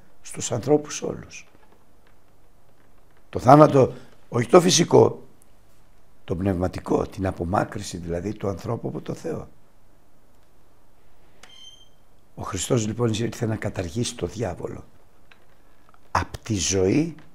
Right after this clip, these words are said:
των ανθρώπων. Να καταργήσει τον διάβολο και να ελευθερώσει τους ανθρώπους, όσοι ήσαν ένοχοι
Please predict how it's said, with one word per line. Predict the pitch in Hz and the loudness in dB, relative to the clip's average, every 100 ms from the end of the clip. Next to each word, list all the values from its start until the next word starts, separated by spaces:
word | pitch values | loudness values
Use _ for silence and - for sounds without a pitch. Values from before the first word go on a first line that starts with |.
| - | -6
των | 92 87 | -2 -2
ανθρώπων. | 85 80 - - - - 71 58 - - - - - - - - - - - - - - - - - - - | -2 -4 -10 -10 -12 -14 -16 -16 -20 -20 -20 -20 -20 -20 -20 -20 -20 -20 -20 -20 -20 -20 -20 -20 -20 -20 2
Να | 107 | 6
καταργήσει | 123 101 113 147 180 | 8 10 10 8 6
τον | - 120 | 4 8
διάβολο | 131 135 165 175 | 12 12 12 10
και | 175 165 156 | 8 12 12
να | 151 | 12
ελευθερώσει | 147 147 151 151 - 160 180 196 - 135 | 12 12 12 12 12 12 12 12 10 4
τους | - - | -2 4
ανθρώπους, | 117 101 95 107 - - - - - - - - - - - - - - - - - - - | 6 4 2 2 2 0 -2 -12 -20 -20 -20 -20 -20 -20 -20 -20 -18 -20 -20 -20 -20 -20 12
όσοι | 220 277 233 - - 185 214 - - - - - - - - - - - - - - - - - - - - - | 12 12 12 12 12 10 10 8 -6 -18 -20 -20 -20 -20 -20 -20 -20 -20 -20 -20 -20 -20 -18 -18 -16 -18 -18 4
ήσαν | 156 175 151 131 - - - - | 8 12 12 12 10 -4 2 12
ένοχοι | 220 262 247 202 175 151 - 127 - | 12 12 12 12 12 12 10 6 6